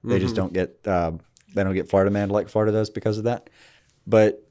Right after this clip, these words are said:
Speaker 1: I can't remember if he, like, used the alligator as a decoy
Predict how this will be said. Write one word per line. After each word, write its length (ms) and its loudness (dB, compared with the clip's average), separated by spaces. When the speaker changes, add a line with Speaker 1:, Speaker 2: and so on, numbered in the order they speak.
Speaker 1:
I 80 2
can't 180 4
remember 300 4
if 100 0
he, 160 4
like, 600 0
used 560 0
the 100 2
alligator 440 4
as 100 -4
a 60 -2
decoy 720 2